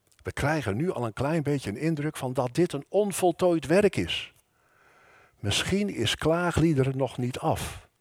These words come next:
Laten we daar wat verder in duiken. Nou,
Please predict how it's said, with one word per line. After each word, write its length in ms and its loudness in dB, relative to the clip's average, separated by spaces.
Laten 300 -2
we 60 -4
daar 180 -2
wat 180 -6
verder 300 -6
in 200 -2
duiken. 400 -8
Nou, 380 6